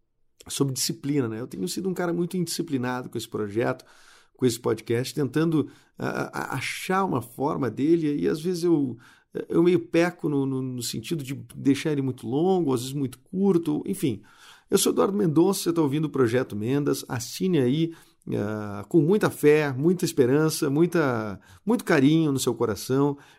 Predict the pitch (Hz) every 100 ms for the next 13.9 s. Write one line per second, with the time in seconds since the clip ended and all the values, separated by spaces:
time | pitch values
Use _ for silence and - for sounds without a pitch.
0 | - 139 123 - 135 117 110 107 107 104
1 | 104 - 143 - 147 113 113 95 - 165
2 | 120 113 151 143 - 127 123 113 104 101
3 | 95 82 92 101 - 113 - - 120 139
4 | - 135 135 131 123 160 190 - - -
5 | _ _ _ - 123 - 131 143 143 -
6 | 143 127 123 135 131 117 123 135 143 165
7 | 165 175 120 113 87 - - 143 - 165
8 | - 143 117 127 131 - 117 - 110 -
9 | - 110 - 120 123 - 131 113 135 135
10 | - 127 117 131 131 113 - 117 - 135
11 | 135 110 - - - - - 196 - 147
12 | 123 143 349 359 175 - 185 220 180 180
13 | 165 165 - 143 123 117 156 175 117